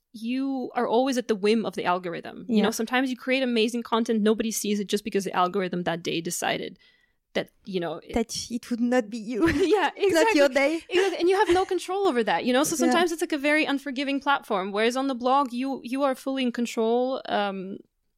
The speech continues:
Speaker 1: I think I would not discourage people from having a blog.
Speaker 2: If you had, like, some tips, I'm sure, like, many people who are going to listen to us would be interested in growing their audience also.
Speaker 1: Yeah.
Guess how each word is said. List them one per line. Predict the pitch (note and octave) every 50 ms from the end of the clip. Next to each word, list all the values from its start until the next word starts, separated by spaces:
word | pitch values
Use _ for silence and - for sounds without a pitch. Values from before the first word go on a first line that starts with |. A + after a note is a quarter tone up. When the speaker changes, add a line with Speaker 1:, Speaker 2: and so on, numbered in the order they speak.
| _
Speaker 1:
I | A3 A3+
think | - C#4+ C#4+ C4+ - - - - - - _ _ -
I | A#3 A#3
would | B3+ C4 A#3+
not | B3+ C4 B3 A3
discourage | C4+ B3+ - - A3+ G#3+ G#3+ G#3+ -
people | - G3+ - G#3 G3+
from | - - F#3+ G3 G3+
having | G3+ F3+ F3 - - -
a | -
blog. | - - - - - - - - - - - - _ - - - - -
Speaker 2:
If | - -
you | D#4+ D4+
had, | D#4 D#4 B3+
like, | B3 A#3 -
some | - - - B3 A#3 A3
tips, | - - - A#3 A3 - - - - - - _ _ A3+
I'm | A3 G#3+
sure, | - - - A3 G#3+ A3
like, | G#3 F#3+ F#3 -
many | G#3+ G#3 G#3 G#3
people | A#3 G#3 A3+ A#3
who | G#3 G#3+
are | G3+ G3 G3+
going | G3+ G3+ G3+
to | - G3+
listen | A3 A3+ C4+ B3
to | - A3+
us | G#3+ G#3+ - -
would | G#3 F3+ F#3
be | G3 F#3+ F#3+
interested | G3+ G3+ - G#3+ G3+ - A#3 G#3
in | F#3+
growing | G3 - G#3 G#3 A3 A3+ A3
their | G#3+ G3+
audience | G3+ G#3 G#3 A3 A3 A#3 B3+ -
also. | A#3 A#3 A#3 - C4+ D4+ - - - - -
Speaker 1:
Yeah. | B3 A3 G#3+ G#3+ A3